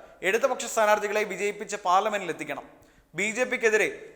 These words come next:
പാർലമെന്റ് ഉയരുമെന്ന് ഉറച്ചു വിശ്വസിക്കാൻ കഴിയുന്ന ശബ്ദം ഇടതുപക്ഷത്തിൻ്റെതാണ്. അവരെ താമസിപ്പിക്കാൻ ആരും റിസോർട്ടോ പഞ്ചനക്ഷത്ര ഹോട്ടലുകളോ ഒരുക്കേണ്ടി വരില്ല.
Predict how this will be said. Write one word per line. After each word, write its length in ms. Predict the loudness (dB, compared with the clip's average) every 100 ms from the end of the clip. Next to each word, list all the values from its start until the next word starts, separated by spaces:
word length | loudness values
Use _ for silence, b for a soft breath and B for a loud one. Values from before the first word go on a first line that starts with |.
| 4
പാർലമെന്റ് 540 | 6 6 4 2 0
ഉയരുമെന്ന് 640 | 0 2 0 0 -2 -2
ഉറച്ചു 460 | -2 -2 -2 -2 -4
വിശ്വസിക്കാൻ 500 | -4 -4 -4 -6 -2
കഴിയുന്ന 240 | 0 0
ശബ്ദം 360 | 0 -2 -2 -6 -4
ഇടതുപക്ഷത്തിൻ്റെതാണ്. 880 | -4 -2 -2 -4 -4 -2 -2 -4 -10 -18 b b 0
അവരെ 240 | 2 2
താമസിപ്പിക്കാൻ 680 | 2 2 0 -4 -2 0 4
ആരും 300 | 4 2 -2
റിസോർട്ടോ 600 | -4 0 0 0 -2 -8 -10 0
പഞ്ചനക്ഷത്ര 600 | 0 2 0 0 -2 2
ഹോട്ടലുകളോ 600 | 4 4 2 2 2 2
ഒരുക്കേണ്ടി 420 | 0 -4 -2 -2 0
വരില്ല. 300 | -2 -4